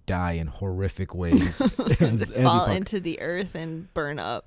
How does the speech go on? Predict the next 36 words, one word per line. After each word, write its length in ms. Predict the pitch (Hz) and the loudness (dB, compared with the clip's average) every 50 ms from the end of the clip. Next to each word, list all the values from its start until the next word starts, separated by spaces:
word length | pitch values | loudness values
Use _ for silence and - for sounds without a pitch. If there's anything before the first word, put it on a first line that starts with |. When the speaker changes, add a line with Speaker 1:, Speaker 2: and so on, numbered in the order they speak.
| _ _ | _ _
Speaker 1:
And 180 | - - 165 165 | 4 6 6 6
because 400 | 175 180 - 190 190 185 175 131 | 6 4 6 6 6 6 6 6
this 200 | 151 156 - - | 4 2 2 2
is 100 | 135 110 | 0 -2
a 40 | 117 | -2
Franco 600 | 104 - - 127 123 120 107 - 120 113 110 107 | -2 0 2 2 2 2 2 2 2 4 4 2
and 120 | 101 95 95 | 2 2 2
Rogen 320 | 98 101 101 95 101 92 | 2 2 2 2 2 0
movie, 300 | 87 90 92 90 87 95 | 2 2 0 2 0 0
you 160 | 90 92 107 | 0 2 2
know 140 | 107 104 104 | 2 2 2
they're 140 | 92 95 92 | 2 2 0
known 220 | 90 90 87 87 82 | 0 0 0 0 -2
for 100 | - 85 | -2 -2
their 140 | 82 78 | -2 -2
subtlety. 580 | 73 - - 85 73 71 67 - - 69 58 - _ - | -2 -2 -4 -4 -4 -4 -6 -6 -6 -8 -8 -10 _ -10
So 180 | - - 110 | -4 0 2
you 100 | 113 113 | 2 2
can 140 | 107 - 117 | 2 2 2
imagine 500 | 107 104 110 110 107 107 95 87 104 98 | 2 2 2 4 2 2 2 0 0 0
Speaker 2:
<laughs> 120 | 98 82 98 | 0 0 2
Speaker 1:
how, 340 | 104 98 95 92 87 82 73 - _ _ _ _ - | 2 2 2 0 0 -2 -6 -10 _ _ _ _ -8
you 120 | 139 131 | -4 -2
know, 220 | 120 113 110 110 - - | 0 0 0 -2 0 2
understated 720 | 147 151 147 135 131 113 - - - 113 104 101 92 92 | 4 6 6 6 6 4 4 0 0 2 2 2 0 -2
the 120 | 76 95 92 | -2 0 -2
apocalypse 580 | 90 - 107 101 95 90 - 90 95 87 - | 0 0 0 0 0 0 -2 -4 -6 -6 -6
that's 140 | - 87 - - | -8 -8 -6 -4
going 280 | 107 95 90 90 87 | -2 0 0 0 0
on 180 | 90 87 82 - | 0 0 -2 -2
outside 420 | - 87 87 - - 85 80 78 | -4 -6 -6 -4 -4 -4 -2 -2
of 60 | 73 | -2
the 80 | 71 71 | -2 -2
house 340 | 71 71 69 69 65 - - | -2 -2 -2 -4 -6 -8 -8
is. 340 | - 65 62 60 - - - - _ _ _ _ _ - - - | -10 -8 -8 -10 -12 -14 -20 -20 _ _ _ _ _ -20 -14 -6
Um, 340 | - 131 127 123 123 123 120 | -2 0 2 2 2 0 -2